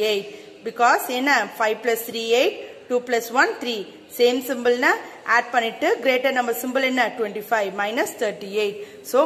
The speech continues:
minus thirty-eight mark will be reduced. ஆன்சர் நம்ம கண்டுபிடிச்சாச்சு. ரெடியூஸ் பண்ண மார்க். கிளியர்? நெக்ஸ்ட் பார்க்கலாமா ஃபிஃப்த் சம்? In a quiz competition, team A scored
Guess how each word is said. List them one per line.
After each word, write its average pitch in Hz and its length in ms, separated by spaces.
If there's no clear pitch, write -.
minus 277 380
thirty-eight 240 400
mark 220 260
will 202 200
be 370 80
reduced. 196 520
ஆன்சர் 247 420
நம்ம 226 200
கண்டுபிடிச்சாச்சு. 214 880
ரெடியூஸ் 226 360
பண்ண 208 200
மார்க். 185 340
கிளியர்? 277 360
நெக்ஸ்ட் 277 320
பார்க்கலாமா 277 420
ஃபிஃப்த் 277 280
சம்? 277 160
In 254 160
a 247 100
quiz 494 180
competition, 240 640
team 330 240
A 392 80
scored 220 420